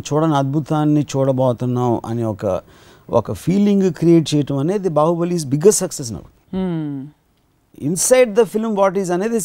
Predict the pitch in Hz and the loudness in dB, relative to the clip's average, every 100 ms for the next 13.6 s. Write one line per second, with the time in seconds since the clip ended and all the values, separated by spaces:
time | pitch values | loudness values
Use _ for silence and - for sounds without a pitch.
0 | 190 180 214 202 165 127 107 135 151 214 | -2 0 0 0 -2 -2 -4 -2 -2 0
1 | 190 208 180 139 117 - - _ _ _ | -2 0 0 0 -4 -8 -18 _ _ _
2 | - 170 160 143 165 160 160 156 165 160 | -12 -10 -4 -2 2 2 0 -2 0 -2
3 | 143 131 131 127 113 92 71 55 - _ | -2 -2 -2 -2 -4 -6 -6 -14 -18 _
4 | - 240 247 240 233 330 302 247 233 277 | -6 -4 2 0 2 0 2 6 6 6
5 | 269 247 240 - 185 180 - _ - 117 | 2 -4 -4 -4 -4 -4 -6 _ -10 -8
6 | - _ - 214 233 233 202 - 208 226 | -8 _ -10 -2 0 0 -2 -4 0 0
7 | 277 262 226 262 269 269 247 262 247 233 | 0 0 0 0 0 0 2 0 0 0
8 | 220 214 262 339 - 208 208 220 254 254 | 0 0 0 -2 -6 -4 -2 -2 -2 -8
9 | 208 _ - 208 196 - 185 196 196 190 | -10 _ -12 -4 -4 -4 -4 -4 -2 -2
10 | 196 214 240 214 170 151 160 143 - _ | 0 0 0 -2 -2 -4 -6 -10 -16 _
11 | _ _ _ _ _ _ - - 131 123 | _ _ _ _ _ _ -20 -4 -4 -2
12 | 98 _ _ _ _ _ _ _ _ 208 | -8 _ _ _ _ _ _ _ _ -10
13 | - 208 196 240 240 254 | -4 -4 0 0 0 -2